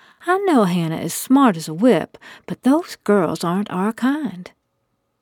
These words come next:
"I'm surprised they let Hannah into their little group.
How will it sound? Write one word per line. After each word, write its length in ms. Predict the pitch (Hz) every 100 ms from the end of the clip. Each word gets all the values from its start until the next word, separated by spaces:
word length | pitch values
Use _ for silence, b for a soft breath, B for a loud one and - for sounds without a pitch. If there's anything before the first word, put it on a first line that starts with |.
| _
"I'm 180 | 240 254
surprised 580 | - 202 240 294 294 -
they 180 | 165 170
let 220 | 175 165
Hannah 480 | 165 247 294 160 135
into 320 | 185 185 185
their 200 | 185 185
little 220 | 185 185
group. 540 | 151 214 269 - _